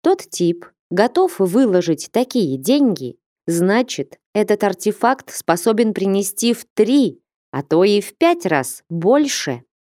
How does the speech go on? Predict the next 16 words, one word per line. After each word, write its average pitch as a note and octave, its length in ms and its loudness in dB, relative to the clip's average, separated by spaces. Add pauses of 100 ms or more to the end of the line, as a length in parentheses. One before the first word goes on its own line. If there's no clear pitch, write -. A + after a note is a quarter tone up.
(120)
И C4 100 2
заказчик B3 540 0
знал B3 320 2
об D#3 120 -2
этом. B2+ 320 -6 (600)
Предложи C#4 600 2
он B3+ 220 2
стандартную G#3+ 920 0
оплату, C4+ 500 0 (160)
у F#4 80 2
меня D4 300 4
бы B3 140 2
и A#3+ 40 0
сомнений B3 560 2
не E3 140 2
возникло. D3+ 680 -2